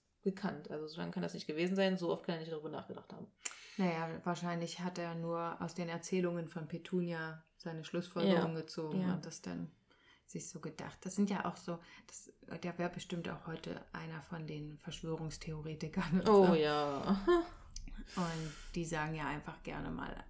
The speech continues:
Speaker 2: so Sätze einfach,
Speaker 1: Ja,
Speaker 2: um
Speaker 1: definitiv.
Speaker 2: zu provozieren.
Speaker 1: Ein letzter Gedanke. Hagrids pinker Regenschirm.
Speaker 2: Oh mein Gott, den habe ich auch als letzten Gedanken.
Speaker 1: Ja.
Speaker 2: Ja.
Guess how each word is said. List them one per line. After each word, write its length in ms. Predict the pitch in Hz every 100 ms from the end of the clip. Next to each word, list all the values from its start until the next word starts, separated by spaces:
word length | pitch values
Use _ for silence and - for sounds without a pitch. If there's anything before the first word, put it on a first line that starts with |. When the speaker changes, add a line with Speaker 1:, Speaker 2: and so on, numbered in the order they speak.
| - - - -
Speaker 2:
so 160 | 175
Sätze 420 | 151 156 156 - 156
einfach, 280 | 147 185 180
Speaker 1:
Ja, 180 | 170 170
Speaker 2:
um 80 |
Speaker 1:
definitiv. 320 | 170 160 175 -
Speaker 2:
zu 60 |
provozieren. 840 | 170 160 165 - 196 180 180 208 - -
Speaker 1:
Ein 160 | 226
letzter 220 | 311 330
Gedanke. 440 | 226 196 196 208 254 - - - _ -
Hagrids 520 | 254 285 302 294 - -
pinker 360 | 214 196 185
Regenschirm. 380 | 175 160 180 302
Speaker 2:
Oh 20 |
mein 200 | 330 370
Gott, 180 | 359 392
den 120 | 392 392
habe 100 | 381
ich 140 | -
auch 160 | 349 381
als 180 | 403
letzten 320 | 370 359 - 320
Gedanken. 580 | 285 254 233 208 196 185
Speaker 1:
Ja. 200 | 202 185 - _ _ -
Speaker 2:
Ja. 260 | 233 208